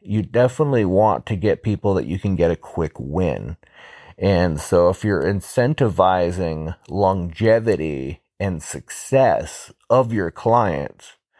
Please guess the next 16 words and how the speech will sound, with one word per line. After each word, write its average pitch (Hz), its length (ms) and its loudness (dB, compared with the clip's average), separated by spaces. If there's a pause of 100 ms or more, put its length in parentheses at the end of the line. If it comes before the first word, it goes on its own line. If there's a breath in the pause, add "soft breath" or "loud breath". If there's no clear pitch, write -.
(360 soft breath)
um, 95 320 2
your 95 100 -2
salespeople 104 760 0
will 92 100 0
be, 80 480 -6 (520)
um, 71 760 2
naturally 101 680 2
inclined 87 880 0 (260)
to 98 160 -2
want 85 320 2
to 98 120 -2
sell 92 400 0
to - 140 -10
people 98 340 -2
that 78 220 0
they 98 400 2